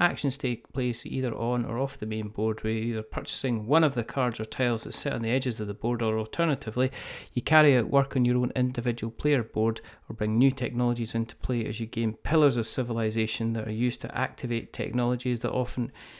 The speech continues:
offer even more newer pillars of civilization.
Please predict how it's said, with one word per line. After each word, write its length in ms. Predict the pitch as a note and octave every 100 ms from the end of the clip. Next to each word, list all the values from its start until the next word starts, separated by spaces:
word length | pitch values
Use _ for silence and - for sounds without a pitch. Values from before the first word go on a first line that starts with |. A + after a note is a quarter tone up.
| - _
offer 260 | B2 A2+ B2+
even 360 | B2 B2 B2 B2 - - -
more 440 | B2 B2+ C3 B2+
newer 520 | B2+ B2 D#3+ F3+ G#2+ - - - - _ _ _
pillars 320 | B2+ A#2 A2+
of 60 | A#2
civilization. 840 | - A2+ A2 A2+ A#2 - - A#2